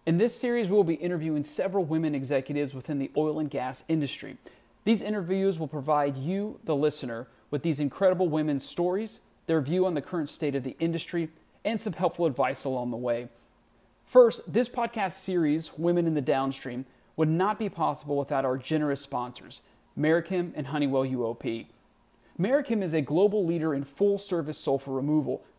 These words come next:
caustic treating, and spent caustic treatment technologies.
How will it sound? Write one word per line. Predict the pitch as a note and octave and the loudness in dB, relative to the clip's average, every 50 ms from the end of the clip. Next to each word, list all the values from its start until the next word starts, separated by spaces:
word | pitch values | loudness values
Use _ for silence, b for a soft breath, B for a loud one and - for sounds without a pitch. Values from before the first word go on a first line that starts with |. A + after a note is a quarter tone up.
| _ | _
caustic | - - E3+ E3 E3 - F#3 F3 | 0 2 2 2 2 -2 -4 -4
treating, | - - D#3+ D3+ D3 D3+ D3+ C#3+ - C#3+ | -2 0 0 2 2 2 0 -2 -4 -8
and | C3+ - | -8 -8
spent | - - F3 D#3+ - - | -4 -2 -2 -2 -2 -4
caustic | - D3 C#3+ C3+ C3+ - D3 - | -6 -4 -4 -4 -4 -6 -10 -10
treatment | - - D3 C3+ B2 C3 C3+ C3+ | -6 -6 -6 -4 -4 -6 -8 -8
technologies. | - - B2+ A#2 - C3 C3 B2+ B2 B2+ A#2+ - - A2 - - | -10 -12 -14 -12 -10 -8 -6 -6 -6 -8 -8 -12 -16 -16 -16 -18